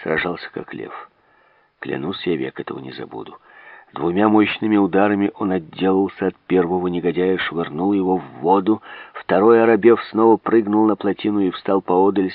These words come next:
следя, чем кончится моя схватка с плацмайором. Признаюсь, сеньора, я был не так ловок, как его милость, благородный рыцарь, чье имя мне неизвестно. Драка продолжалась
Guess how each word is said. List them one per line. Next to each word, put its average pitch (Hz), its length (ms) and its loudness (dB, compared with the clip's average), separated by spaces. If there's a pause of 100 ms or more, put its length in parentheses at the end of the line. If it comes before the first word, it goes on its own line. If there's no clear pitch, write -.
следя, 82 320 -2
чем 87 260 -4
кончится 92 560 -4
моя 85 320 -2
схватка 87 540 -6
с - 80 -18
плацмайором. 82 800 -4
Признаюсь, 80 580 -10
сеньора, 82 480 -6 (460)
я 85 120 0
был 87 220 -2
не 90 100 -2
так - 320 -2
ловок, 73 460 -6
как - 200 -12
его 76 220 -6
милость, 73 500 -10
благородный 139 600 -8
рыцарь, - 400 -10 (220)
чье 80 260 -2
имя 73 360 -8
мне 69 220 -12
неизвестно. 67 720 -14 (520)
Драка 117 400 2
продолжалась 117 640 6